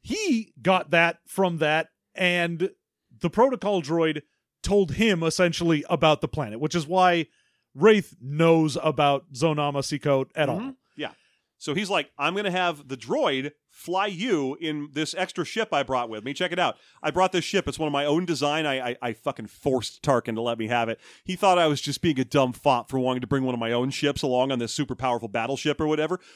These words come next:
Speaker 2: But I had my reasons. I wanted a boy toy ship to come with me so that when you land on the planet and buy a ship, you look like a rich billionaire."
Speaker 1: Yeah, because he's like, "This is not a mass-produced ship. This is not on any of the records,"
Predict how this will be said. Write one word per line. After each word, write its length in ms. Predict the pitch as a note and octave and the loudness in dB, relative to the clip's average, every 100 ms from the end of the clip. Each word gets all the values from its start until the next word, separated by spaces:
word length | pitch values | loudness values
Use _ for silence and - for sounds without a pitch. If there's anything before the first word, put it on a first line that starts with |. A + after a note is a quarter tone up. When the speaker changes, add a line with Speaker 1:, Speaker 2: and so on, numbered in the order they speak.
| _ - | _ -4
Speaker 2:
But 100 | A#2 | -2
I 160 | A#2 | 0
had 200 | C#3 F3 A3+ | 2 2 2
my 100 | E4 | 0
reasons. 480 | C4 F3+ D3 G#3+ A3+ | 0 -2 -2 -4 -2
I 120 | D#3 | -2
wanted 340 | C#3+ C#3 F3 | -2 -6 -6
a 40 | G#3 | -8
boy 300 | G3 A#3 G3+ | -4 -2 -2
toy 240 | F3+ C#3 | -2 -4
ship 280 | B2 D3 A#2+ | -2 -4 -4
to 60 | - | -6
come 220 | D3 C3+ | -4 -4
with 180 | B2 A2 | -2 -4
me 200 | A#2+ C3 _ _ - | -4 -6 _ _ -2
so 180 | G3 | 2
that 180 | E3 E3+ | 2 2
when 100 | D3+ | -2
you 120 | F3 F#3 | -4 -2
land 240 | F#3+ F#3+ | -2 0
on 60 | F#3 | -2
the 60 | F3 | -2
planet 360 | B3 G#3+ E3+ F3+ | 0 0 0 -2
and 180 | D#3 C3+ | -6 -2
buy 160 | E3+ | 0
a 80 | D3 | 0
ship, 360 | - C#4 D3+ - _ - | -2 0 0 -2 _ -6
you 140 | F3+ | 0
look 180 | F3+ F3+ | 2 2
like 140 | E3+ E3+ | 0 -2
a 40 | |
rich 240 | D3 D3 - | -2 -4 -2
billionaire." 500 | C3+ A2+ G2 D#2 _ D#3 | -4 -4 -10 -16 _ -6
Speaker 1:
Yeah, 160 | C3+ - - | -6 -6 -8
because 260 | D#3 D#3+ | -4 -4
he's 120 | E3+ D#3 | -2 -2
like, 180 | D3 _ - | -2 _ 0
"This 220 | F#3+ F#3+ | 2 4
is 260 | F3+ D3+ - _ F#2 | 2 2 -4 _ -16
not 420 | G#2 A2 E3+ G#3+ - | -12 0 0 0 0
a 420 | E3+ E3+ E3 D#3+ - _ _ | 2 2 0 -2 -8 _ _
mass-produced 760 | B2+ C#3+ F3 - A#3 G#3+ A3 - | -4 -2 -2 0 2 2 0 -2
ship. 300 | - F3 F3 B2+ | 2 2 2 -6
This 200 | C3+ C3 | -10 -6
is 60 | |
not 220 | D3 D#3 | -2 2
on 140 | F#3+ G3 | 2 2
any 200 | F3+ G3+ | 4 4
of 100 | G3 | 4
the 80 | G#3+ | 4
records," 520 | F3+ E3+ E3+ F#3 | 4 4 2 0